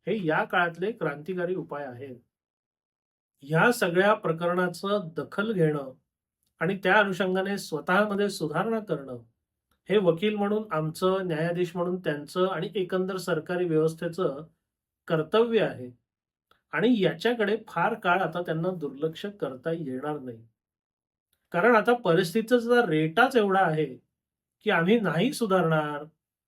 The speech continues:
आम्हाला याच्याशी काही देणं घेणं नाही, आम्हाला कोण काय हटवतंय,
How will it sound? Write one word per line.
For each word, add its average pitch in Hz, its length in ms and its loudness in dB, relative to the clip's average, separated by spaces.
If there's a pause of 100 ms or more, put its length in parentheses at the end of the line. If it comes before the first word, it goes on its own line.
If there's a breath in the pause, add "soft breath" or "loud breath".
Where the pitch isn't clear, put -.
आम्हाला 190 280 4
याच्याशी 202 280 0
काही 208 140 2
देणं 208 260 2
घेणं 190 240 2
नाही, 156 420 0
आम्हाला 202 240 0
कोण 202 220 -2
काय 190 180 0
हटवतंय, 156 600 -2